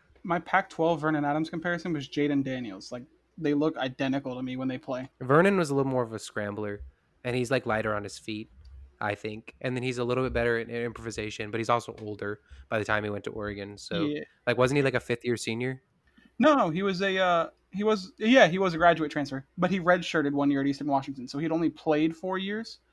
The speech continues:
Speaker 1: I think his main thing that he's
Speaker 2: Yeah.
Speaker 1: better, he's better than Jaden at was, like, not, like, being a passer overall, but I've never seen a Duck quarterback with better touch on a deep ball. Like, not throw a better deep ball, but when he threw it,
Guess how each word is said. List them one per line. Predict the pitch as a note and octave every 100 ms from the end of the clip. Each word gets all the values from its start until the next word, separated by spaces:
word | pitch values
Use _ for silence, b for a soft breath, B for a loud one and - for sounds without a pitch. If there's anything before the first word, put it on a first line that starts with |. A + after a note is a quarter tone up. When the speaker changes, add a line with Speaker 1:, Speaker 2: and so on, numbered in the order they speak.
| _ _ _ _ -
Speaker 1:
I | F3
think | B3+
his | F3
main | E3+ E3+ F#3+
thing | G3 F#3+
that | D#3
he's |
Speaker 2:
Yeah. | A#2+ F#2+ C#3
Speaker 1:
better, | D3+ D#3 D#3+ -
he's | E3+
better | D3 D#3+
than | D#3 D3
Jaden | D3 D#3 E3
at | E3+
was, | F3 D3+
like, | C#3+ C3+ - _ _ _ _ _ _ _ _
not, | D#3+ F3+ G3
like, | E3+ - _ _ -
being | D#3+ F3 F3+ F3+
a | E3+
passer | - F3 F3+ F#3 F3
overall, | E3 D#3+ D3 D3+ G3+ - _ _ _ -
but | C#3
I've | F3 F3
never | F3 F3+
seen | F3 F3
a | D#3
Duck | D#3 D3+
quarterback | - D#3 D3 C#3+
with | C#3 C3+
better | D#3 C#3+ C#3
touch | - G3+ F3 - -
on | C#3+
a |
deep | C3+ B2+ -
ball. | A#2
Like, | B2
not | D#3 D#3+ -
throw | D#3 D#3+
a | F3
better | F#3+
deep | F#3 F3+
ball, | G3 G3
but | D#3 C#3+ _ G3 F3 -
when | F3
he | D#3+ G3
threw | - F#3+ G3+
it, | A#3